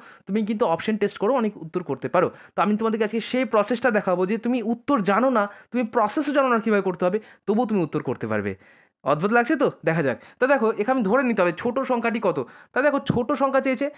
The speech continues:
আমি ছোট সংখ্যা কত ধরবো বলো? প্রথমে যেটা আছে অপশন নাম্বার এ ধরে নাও, ধরে নাও, ঠিক আছে, এটা নাও হতে পারে, ধরে নাও চোদ্দো আছে, তো আমি এখানে অপশন নাম্বার বিতে, মানে এই যে এখানে আমি চোদ্দো ধরে নেব, যেহেতু ছোট সংখ্যা বলেছে, ওপরে মানে বড় সংখ্যাটা বড় আগে লিখে নেব।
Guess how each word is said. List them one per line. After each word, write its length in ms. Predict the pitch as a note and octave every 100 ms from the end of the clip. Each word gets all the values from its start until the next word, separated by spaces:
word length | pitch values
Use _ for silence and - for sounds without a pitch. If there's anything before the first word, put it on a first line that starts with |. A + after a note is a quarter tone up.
| - -
আমি 140 | C#4
ছোট 220 | - D4
সংখ্যা 260 | B3 C4+ C4 C4
কত 160 | A3
ধরবো 220 | G#3 D3+
বলো? 140 | C#3+ G3+
প্রথমে 320 | A#3+ B3+ C4+
যেটা 180 | B3+ B3
আছে 160 | A3
অপশন 180 | A#3+ A3
নাম্বার 200 | B3 A3
এ 80 | A3
ধরে 180 | G3 D#3+
নাও, 160 | A2+ G#2 -
ধরে 320 | G3 D#4+ D#4+
নাও, 280 | B3+ F3 A#2+
ঠিক 160 | A3
আছে, 140 | A#3 E3
এটা 140 | D#3+
নাও 200 | E3+ G#3
হতে 140 | F#3 D3+
পারে, 180 | G#3
ধরে 220 | B3 A3 F3+
নাও 120 | A#2 - - _
চোদ্দো 300 | C#4 A#3 C4
আছে, 220 | B3 C#4 C#4+ - -
তো 60 |
আমি 100 | G#3
এখানে 220 | A3 A3
অপশন 340 | - E3 - G3+
নাম্বার 240 | G3 G#3 A3+ _ _ _
বিতে, 420 | D3 C3 A3+ A3+
মানে 140 | D#3 F3+
এই 80 | F#3
যে 120 | G#3
এখানে 220 | G3+ G3+
আমি 80 | G#3+
চোদ্দো 300 | G3 D#3 D#3
ধরে 180 | C#3 A2+
নেব, 220 | G#2 G#2 - _ _
যেহেতু 320 | D3+ F#3+ A3 G#3+
ছোট 200 | A#3+ A3+
সংখ্যা 280 | A3+ A3+
বলেছে, 240 | A3+ B3+ F4
ওপরে 380 | C4+ G#3+ A#3+ A#3+
মানে 220 | A3+ A3+ A3 - D#3+
বড় 180 | F#3
সংখ্যাটা 340 | G3 G3+ G3+ A#3+
বড় 280 | F#3+ F3+ F#3
আগে 240 | D#3 F3
লিখে 220 | D3+ A#2
নেব। 200 | G#2+ G#2